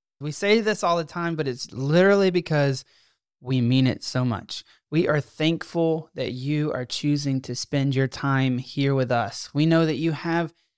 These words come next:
a million different things that you could be spending your time doing. There's literally people in rooms right now trying to figure out how to grasp and obtain and get and keep your attention.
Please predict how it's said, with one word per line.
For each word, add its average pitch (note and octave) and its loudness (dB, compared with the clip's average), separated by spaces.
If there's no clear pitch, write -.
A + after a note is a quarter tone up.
a D#3 0
million E3 4
different C3+ -2
things B2 -4
that A#2+ -8
you C3 -2
could B2 -2
be B2 0
spending C#3 0
your A2+ -2
time D3 -2
doing. D#3+ 0
There's D3 0
literally F3+ 2
people G3+ 0
in F3 2
rooms C#3+ 2
right C#3 0
now D#3 -2
trying E3+ 2
to G3+ 2
figure F3+ 0
out D#3 2
how - -8
to E3+ -4
grasp C#3+ -4
and C3 -2
obtain F3+ 0
and C3+ -4
get E3+ 2
and C#3 -2
keep - 0
your D3+ 4
attention. - -2